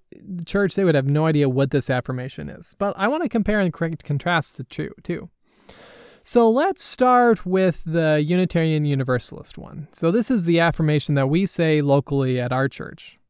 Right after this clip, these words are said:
"Love is the doctrine of our church. The quest of truth is its sacrament, and service is its prayer. To dwell together in peace, to seek knowledge and freedom,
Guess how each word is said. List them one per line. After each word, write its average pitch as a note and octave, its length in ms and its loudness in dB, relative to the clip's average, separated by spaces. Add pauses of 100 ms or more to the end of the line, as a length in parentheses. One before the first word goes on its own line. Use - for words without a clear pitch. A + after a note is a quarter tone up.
(1300)
"Love F#3+ 380 2
is G#3 140 2
the F3 100 2
doctrine C#3 460 0
of B2 120 -2
our B2 120 -2
church. - 580 -12 (380)
The C3 100 0
quest - 500 0
of F3+ 200 -2
truth D#3 360 0 (120)
is C#3 180 -2
its - 160 -4
sacrament, - 800 -8 (200)
and C#3 200 -2
service E3+ 640 0
is C3 180 -2
its C3 240 -6
prayer. - 580 -10 (360)
To C#3 100 -6
dwell C3 420 0
together C#3 540 0
in F3+ 140 0
peace, B2+ 600 -8 (200)
to B2+ 100 -10
seek - 340 -4
knowledge D3+ 520 0
and G3 120 0
freedom, B2+ 600 -4